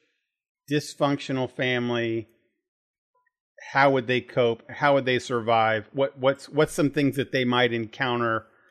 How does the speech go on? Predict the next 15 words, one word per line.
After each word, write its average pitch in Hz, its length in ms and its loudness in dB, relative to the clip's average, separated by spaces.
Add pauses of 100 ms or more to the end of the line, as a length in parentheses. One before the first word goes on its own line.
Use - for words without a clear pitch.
(280)
in, 117 360 -4
you 120 120 -6
know, 110 200 -4
in 120 280 -4
a, 107 360 -2
a 113 100 -2
little 117 220 -2
bit 113 80 0
of 104 60 -8
time, 117 240 -2
and 135 140 0
then 127 120 0
end 104 140 -8
the 101 60 -18
show. - 140 -18